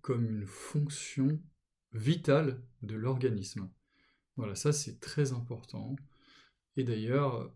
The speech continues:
l'auteur Ben Sabbah écrit un livre, euh, fondamental sur le stress qui va appeler Le stress, c'est la vie. Donc, ce qu'il faut comprendre là-dedans, c'est que ça va être une fonction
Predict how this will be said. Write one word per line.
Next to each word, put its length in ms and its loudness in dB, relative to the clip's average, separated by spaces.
l'auteur 580 2
Ben 240 4
Sabbah 400 -2
écrit 320 -2
un 200 -4
livre, 420 -6
euh, 520 -8
fondamental 720 4
sur 160 -6
le 80 -8
stress 320 -4
qui 480 -4
va 320 -2
appeler 500 0
Le 180 2
stress, 680 -2
c'est 260 -4
la 140 -4
vie. 200 -6
Donc, 280 -2
ce 100 -6
qu'il 120 4
faut 120 6
comprendre 460 4
là-dedans, 320 4
c'est 220 -2
que 400 -2
ça 180 0
va 100 8
être 320 2
une 140 4
fonction 760 2